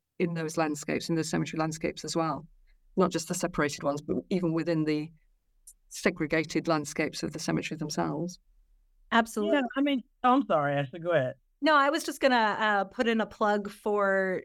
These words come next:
Speaker 2: Joy Jaguer's tremendous chapter that looks just at that, using, um, Cave Hill
Speaker 3: Mm-hmm.
Speaker 2: Cemetery in Louisville, Kentucky, to show that exact practice of here was,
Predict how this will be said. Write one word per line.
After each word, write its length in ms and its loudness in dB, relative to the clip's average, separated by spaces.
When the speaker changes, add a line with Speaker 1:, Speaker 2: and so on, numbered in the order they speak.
Speaker 2:
Joy 540 -2
Jaguer's 760 0
tremendous 720 4
chapter 560 2
that 220 2
looks 360 2
just 440 0
at 260 2
that, 320 2
using, 720 0
um, 280 0
Cave 300 0
Hill 480 0
Speaker 3:
Mm-hmm. 380 -20
Speaker 2:
Cemetery 500 -2
in 100 -8
Louisville, 380 0
Kentucky, 840 0
to 160 4
show 460 2
that 180 2
exact 420 0
practice 600 0
of 360 2
here 240 0
was, 480 0